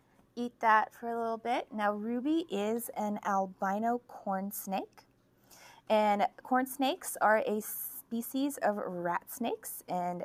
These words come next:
they like to eat rats. That's how they got their name, and other rodents. That makes up the most of their diet. But these snakes will also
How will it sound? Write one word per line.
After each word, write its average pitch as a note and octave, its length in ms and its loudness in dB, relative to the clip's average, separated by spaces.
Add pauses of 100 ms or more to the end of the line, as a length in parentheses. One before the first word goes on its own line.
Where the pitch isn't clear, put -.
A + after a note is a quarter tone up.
they F#3 400 6
like F3+ 360 4
to G3+ 320 -6
eat F3+ 380 -10 (500)
rats. E3+ 600 -2
That's E3 220 -8
how F#3+ 80 0
they F3 140 0
got E3 180 -4
their F3+ 100 -8
name, F3 280 -8
and F#3+ 100 -6
other F3+ 240 2
rodents. E3+ 600 -4
That E3+ 200 2
makes F#3 280 -8
up F3 120 0 (120)
the F3+ 180 -14
most G#3 300 -2
of G3 80 -8
their D#3 140 -2
diet. D3+ 480 -2 (540)
But G3+ 140 6
these A3+ 160 -2
snakes G3+ 340 -4
will - 80 2
also F3+ 440 4